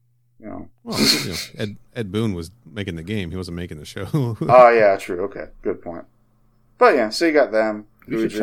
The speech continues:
Speaker 3: check up on Ed Boon someday, see if he's okay.
Speaker 1: Yeah, you know, inserting a lot of violent imagery, you know. After all these years,
Speaker 3: <laughs>
Speaker 1: maybe it's time, you know. It's like, "Hey, can
Speaker 3: You okay, dude?
Speaker 1: Yeah.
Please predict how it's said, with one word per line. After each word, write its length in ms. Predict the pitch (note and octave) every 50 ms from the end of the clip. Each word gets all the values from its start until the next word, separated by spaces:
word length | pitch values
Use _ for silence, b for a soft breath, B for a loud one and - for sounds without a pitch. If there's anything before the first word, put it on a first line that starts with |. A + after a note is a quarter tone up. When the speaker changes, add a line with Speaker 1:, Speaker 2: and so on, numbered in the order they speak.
| B2 G#2
Speaker 3:
check 100 | - A#2+
up 160 | A2 - -
on 340 | F2+ F2+ F2 F2 F2 F2+ -
Ed 180 | - F#2+ F2+ -
Boon 160 | F#2 F2+ F2
someday, 380 | F2+ - F2+ F2 E2 E2+ E2+ E2
see 160 | - - G#2
if 40 | G2
he's 120 | F#2 F2+
okay. 280 | F2+ E2 - - - - _ _ _ _
Speaker 1:
Yeah, 320 | - A#2+ B2+ B2 A#2 G#2 G2+
you 80 | A2+ A#2
know, 120 | A#2 A#2 B2 _ _ _ _ _ _ _ _ -
inserting 340 | - - - - C3+ -
a 40 | G2+
lot 140 | G#2 A2+ A2
of 180 | G2 F2 E2+ - - _ _ - - - - - - - _ _ _ - _ _ _ _ _ - _ _ _ _ _ - _ _ _ _ _ _
violent 340 | - F#2 G#2 G#2+ G#2+ G#2 -
imagery, 540 | G2+ G#2 G#2 G2 F2+ F#2 F2 E2+ E2+ - - - - -
you 80 | - F2+
know. 240 | E2+ E2+ E2 E2+ - _ _ _ -
After 280 | G2 G#2 G2+ A#2 B2
all 100 | C#3+ D#3
these 260 | C#3+ C#3 C3 A2+ G2+
years, 460 | A2 A2+ G#2+ F#2+ F2 E2+ - - - - - - -
Speaker 3:
<laughs> 80 | -
Speaker 1:
maybe 1000 | - F3+ F3+ - - - - F#3 - - F3+ - - - C#3 D3+ G#2+ G#2 G#2 G#2+ G#2+
it's 180 | G#2 - -
time, 440 | - B2+ A#2 G#2+ G2+ G2 F#2 F#2 E2+ E2+
you 80 | - F2
know. 120 | E2+ E2+
It's 100 | E2+ D#2+ F2
like, 140 | F2+ F2 F2
"Hey, 320 | A2 A#2 G#2+ F#2 E2 - - _ _ _ _ _ _ _ _ _ _ - _
can 300 | G2+ G2+ G2+ G2 F#2+ -
Speaker 3:
You 120 | F3+ C4+ D#4+
okay, 280 | - - D#4 D#4+ D#4+
dude? 220 | D#4 D#4+ E4 E4 -
Speaker 1:
Yeah. 240 | B3 B3+ G#3+ F2